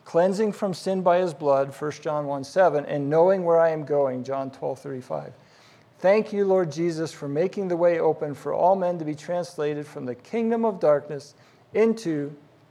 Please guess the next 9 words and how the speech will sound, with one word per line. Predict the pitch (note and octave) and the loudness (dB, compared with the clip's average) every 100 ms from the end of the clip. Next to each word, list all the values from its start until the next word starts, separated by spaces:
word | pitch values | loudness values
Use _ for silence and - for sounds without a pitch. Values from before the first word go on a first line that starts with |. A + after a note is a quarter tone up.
| _ | _
your | D3 C#3+ | -10 -4
marvelous | C#3 C#3 B2+ B2 - | -2 -2 -4 -10 -8
light. | D3 B2+ - _ _ _ _ | -6 -6 -10 _ _ _ _
Key | - E3+ | -10 -6
word | D#3+ D3+ C#3 | -2 -2 -2
being | C#3+ C3+ - | -6 -8 -10
into | D#3+ D3+ D3 - B2 A2+ _ _ _ - | -8 -6 -8 -10 -12 -14 _ _ _ -14
and | C#3+ B2 | -12 -4
light. | C#3 C3 | 0 0